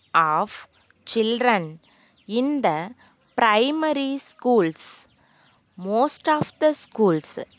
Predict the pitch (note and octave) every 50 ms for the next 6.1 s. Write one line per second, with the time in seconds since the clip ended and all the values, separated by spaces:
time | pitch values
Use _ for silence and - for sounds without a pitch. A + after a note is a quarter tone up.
0 | _ _ _ _ _ _ _ _ - - E3+ F3 F#3+ G3 G#3 A3+ B3+ C#4 D4+ D#4
1 | - - C#4 A3+ - _ - G3+ F3+ D3+ C#3+ D#3 G3 - _ _ _ _ _ _
2 | _ _ - - A#3 G3+ F3+ - _ _ - - - _ _ _ _ _ _ _
3 | _ - F3+ F#3+ F#3+ F#3+ G3+ A3+ C4 D4 D#4 D4+ D4 C#4+ C4+ C4+ - - _ _
4 | - D#3+ F3 F#3+ G#3+ G#3+ C4 C4 C4+ C4+ B3+ G#3 F#3 - G#3+ G#3+ G#3 G#3+ A3 A3
5 | - - _ _ _ _ _ - - - G3+ G3+ A3+ B3 A#3+ A#3+ A3 F#3 E3 D#3
6 | D#3